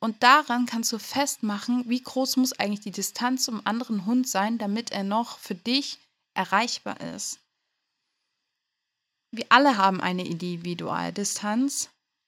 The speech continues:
und die ist ganz wichtig, weil die uns Sicherheit gibt. Und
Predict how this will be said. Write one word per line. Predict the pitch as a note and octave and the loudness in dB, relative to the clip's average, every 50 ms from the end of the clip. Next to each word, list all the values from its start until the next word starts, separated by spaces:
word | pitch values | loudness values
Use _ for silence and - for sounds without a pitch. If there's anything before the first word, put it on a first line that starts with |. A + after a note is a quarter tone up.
| _ _ _ _ _ _ _ - - | _ _ _ _ _ _ _ -4 -2
und | G#3+ G3 | -2 0
die | G3+ G3 | 0 -2
ist | F#3 - - | -6 -4 -6
ganz | F3+ E3 - - | -6 -4 -4 -2
wichtig, | G3 A#3+ C#4+ - - - F3+ F#3+ - - - _ _ - | 2 2 0 0 0 -10 -12 -12 -12 -14 -18 _ _ -6
weil | - F#3 F#3+ F#3+ | 0 0 0 0
die | G#3+ - | 0 -2
uns | G3 F#3+ - - | -4 -4 -2 -4
Sicherheit | C4 B3 - G#3 F3 F3 F3+ - | -4 -4 -4 -6 -8 -8 -10 -10
gibt. | - F3+ - - - - - _ _ _ _ _ - | -12 -12 -6 -6 -6 -6 -6 _ _ _ _ _ -4
Und | G#3 G3+ G3 F#3 F#3 - | -4 -2 -2 -4 -6 -10